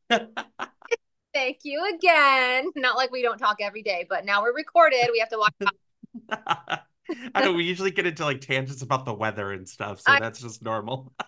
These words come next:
Speaker 2: <laughs>
Speaker 1: I know. We kinda did talk right before this, and we still got off topic, so.
Speaker 2: A hundred percent.
Speaker 1: Well, <laughs>
Speaker 2: I love it. Well, and that's the funny thing. So many people ask me, like, "Oh, do you, you know,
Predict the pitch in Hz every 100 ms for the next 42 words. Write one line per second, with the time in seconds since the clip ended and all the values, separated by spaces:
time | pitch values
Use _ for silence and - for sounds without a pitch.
0 | - - - 190 - 247 294 226 247 349
1 | 349 285 269 254 214 - _ _ - 226
2 | 226 208 233 214 214 220 220 185 190 196
3 | 202 - 214 202 180 175 180 190 175 170
4 | - 185 165 165 _ _ _ _ - -
5 | 127 131 131 131 123 269 - _ _ _
6 | _ - - 440 - 370 285 269 220 226
7 | - 123 120 104 - _ - 202 170 185
8 | 214 - 208 165 185 202 123 - 156 160
9 | 175 147 - 107 - 110 101 98 _ _
10 | _ _ 180 196 151 127 160 131 131 110
11 | 98